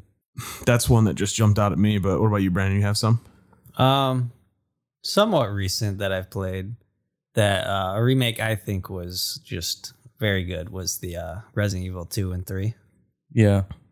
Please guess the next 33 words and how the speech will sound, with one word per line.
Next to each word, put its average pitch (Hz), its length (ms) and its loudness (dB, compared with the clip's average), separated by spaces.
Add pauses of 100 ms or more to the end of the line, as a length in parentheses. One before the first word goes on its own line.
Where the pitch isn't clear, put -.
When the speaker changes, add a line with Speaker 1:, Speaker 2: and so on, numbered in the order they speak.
(420)
Speaker 2:
I 117 100 2
think 107 220 -2
those 98 240 -6
were 85 300 -10 (460)
just - 240 -2
great 87 400 -10
remakes. 87 680 -10 (640)
Speaker 1:
I 104 100 6
only 175 540 6
played 104 340 2
a - 80 2
little 90 220 4
bit 78 120 -2
of - 180 -2
it, 78 100 -4
but 85 120 -4
I 90 60 0
watched 87 440 -2
a - 80 2
lot 85 220 2
of - 100 -6
it - 180 -6
with, 87 400 -2 (100)
um, 82 380 2 (180)
some - 160 -2
of 87 60 4
my 85 100 2
friends 85 260 -2
playing 80 320 -4
it. 90 140 -2 (120)
Speaker 2:
Yeah, 95 220 -6
they 90 120 -8
were 90 260 -10